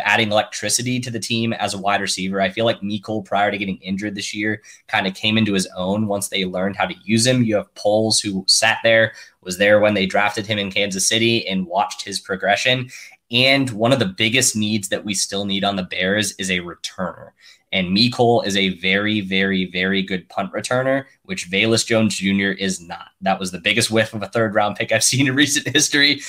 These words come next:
So I think that's the guy I'd be targeting. What would you feel if they were to sign a guy like Mecole for that dual purpose role? I'm not looking at a gangbuster signing price wise, just a guy to fill the role.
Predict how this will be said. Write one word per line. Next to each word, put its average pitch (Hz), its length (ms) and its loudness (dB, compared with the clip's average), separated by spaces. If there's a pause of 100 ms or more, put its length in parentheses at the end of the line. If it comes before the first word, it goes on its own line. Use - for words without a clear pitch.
(160)
So 107 160 4
I 107 60 4
think 123 260 0
that's 107 240 4
the 107 120 -4
guy 101 200 4
I'd 95 80 2
be 92 80 -6
targeting. 87 480 -6
What 123 220 2
would 139 180 -2
you 117 160 2
feel 104 480 2
if 95 300 0
they 101 180 0
were 104 120 2
to 95 60 -2
sign 101 340 2
a 95 60 2
guy 95 260 4
like 95 340 0
Mecole 95 520 -6
for 92 120 -18
that 92 240 -10
dual 95 240 -6
purpose - 400 -10
role? 82 260 -12 (220)
I'm 104 100 2
not 120 220 6
looking 113 180 4
at 98 80 2
a 95 80 2
gangbuster 101 500 2
signing 98 680 0
price 117 320 2
wise, 139 300 4
just 110 200 -2
a 104 60 -2
guy 101 140 2
to 90 100 -2
fill 92 280 -6
the 67 100 -20
role. 69 300 -16